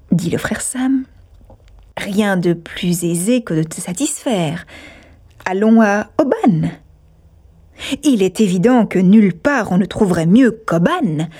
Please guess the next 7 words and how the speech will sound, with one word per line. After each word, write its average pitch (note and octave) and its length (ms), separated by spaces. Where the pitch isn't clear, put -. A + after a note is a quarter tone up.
ajouta F3 360
le D#3 80
frère D#3+ 300
Sib. « F3+ 380
Va A3 220
pour B3+ 240
Oban », G#3 380